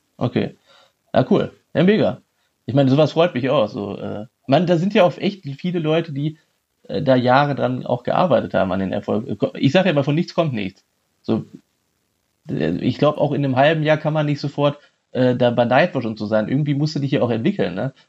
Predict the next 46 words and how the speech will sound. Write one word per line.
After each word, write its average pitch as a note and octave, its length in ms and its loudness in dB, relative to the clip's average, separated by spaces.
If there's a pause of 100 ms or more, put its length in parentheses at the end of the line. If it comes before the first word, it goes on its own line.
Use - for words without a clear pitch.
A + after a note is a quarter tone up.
Man G#2+ 100 -4
kann C#3 120 2
ja C#3 60 4
jetzt B2+ 80 0
nicht B2+ 100 -2
sagen, B2+ 160 2
„Ich A2+ 60 -6
bin C3 120 -2
ein A2+ 40 0
halbes C3 220 2
Jahr B2+ 80 0
dabei A#2 460 2 (360)
und B2+ 200 -4
jetzt C3+ 200 2
bin C#3 80 2
ich C3 60 -6
bei A#2+ 80 2
Nightwatch, C3+ 420 0
bei B2+ 100 -2
Comedy C#3+ 300 -2
Club“, D3 160 -4 (160)
weil B2+ 120 4
du C#3 100 6
musst G3 200 2
ja F#3+ 80 4
auch E3+ 60 2
mal E3+ 120 4
die D#3+ 120 0
andere F#3+ 280 0
Seite A#2+ 300 0
sehen. A#2 200 -4
Es A#2 100 -10
gibt D#3 160 0
ja F#3 80 2
auch B2+ 80 2
manchmal C#3+ 300 0
echt C#3 200 -2
diese C3+ 220 0
Ochsentour, D3+ 480 -2
die B2+ 120 -4
sagt C3 180 0
man A#2 200 -2
nicht, - 260 -8
nicht C3 160 0
umsonst A2 380 0
so, F3 240 2